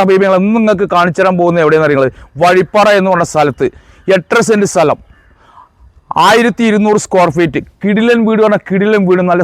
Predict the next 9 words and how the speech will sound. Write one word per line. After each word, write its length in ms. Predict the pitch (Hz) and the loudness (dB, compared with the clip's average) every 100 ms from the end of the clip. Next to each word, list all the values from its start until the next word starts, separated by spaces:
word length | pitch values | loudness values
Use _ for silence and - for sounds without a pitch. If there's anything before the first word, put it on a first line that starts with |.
| - | -2
സൂപ്പർ 360 | 165 156 180 160 147 | -4 -2 -2 -2 0
വീട്. 200 | 139 131 - - - | 0 -2 -6 -20 -12
അപ്പോൾ 120 | - 202 | -2 0
എവിടെയെന്ന് 340 | 202 220 233 233 | 2 2 2 2
ചോദിച്ചാൽ 260 | 214 214 165 220 | 2 0 0 0
അൽ 100 | 254 | 0
ഫത്തഹ് 320 | 233 233 220 208 | -2 0 0 0
സ്കൂളിൻ്റെ 360 | - 202 196 196 - | -2 -2 0 -2 -2
തൊട്ടത്, 380 | 185 - 185 | -6 -2 -4